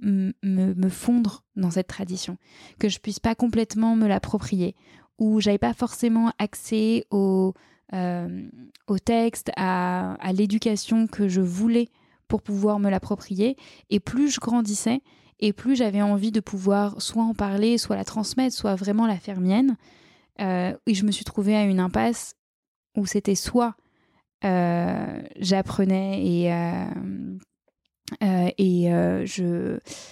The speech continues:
euh, je me l'appropriais, soit j'abandonnais tout. Et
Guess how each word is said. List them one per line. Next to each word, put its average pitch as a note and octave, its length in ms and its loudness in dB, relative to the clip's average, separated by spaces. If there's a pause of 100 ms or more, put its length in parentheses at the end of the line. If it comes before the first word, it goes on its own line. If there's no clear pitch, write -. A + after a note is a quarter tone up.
(180)
euh, E3+ 480 0
je G3 140 0
me G3+ 80 4
l'appropriais, G3 640 0 (560)
soit G#3+ 320 -2
j'abandonnais F#3+ 540 2
tout. - 200 -8 (1000)
Et F3+ 240 2